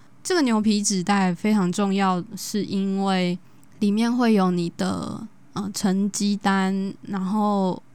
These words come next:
口试委员他们撰写的审查意见，就是还有你的通过证明嘛，所以它是非常重要的东西。你最慢一定要在口试前一天去拿。我当时很早拿到，是因为我很早就已经提出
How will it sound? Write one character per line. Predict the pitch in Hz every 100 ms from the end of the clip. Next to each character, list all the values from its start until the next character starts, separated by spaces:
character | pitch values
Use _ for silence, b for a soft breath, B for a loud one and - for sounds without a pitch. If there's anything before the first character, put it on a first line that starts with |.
| -
口 | - 175
试 | 233
委 | 226 185
员 | 170
他 | 175 202
们 | 196 180
撰 | 214 196 185
写 | - 165 - -
的 | - - - 196 - B B
审 | - 175
查 | 165 180 170
意 | 180 214 180
见， | - 196 165 - 190
就 | -
是 | 202
还 | 202 190
有 | 190
你 | 180
的 | 160
通 | 208 196
过 | 202 202
证 | 170 190
明 | 147 -
嘛， | - -
所 | 185 240
以 |
它 | 220 226
是 | 233
非 | 233 233
常 | 180
重 | 180 185
要 | 180
的 | 170
东 | 175 -
西。 | 190 190 170 B B B
你 | 202
最 | 185 262
慢 | 247 233
一 | 202
定 | 202
要 | 202 196
在 | 208 196
口 | 185 170
试 | - 190
前 | -
一 | 165
天 | 175 175
去 | 175 190
拿。 | 170 - 196 B B B
我 | 196
当 | 220 277
时 | 294 208 180 190
很 | 190 202 202
早 | 208 160 - -
拿 | 185 170
到， | 196 190
是 | 185 190
因 | 196 208
为 | 196
我 | 175 165
很 | 180
早 | 185 175
就 | 185
已 | 185
经 | 170
提 | 175 165
出 | 170 175 175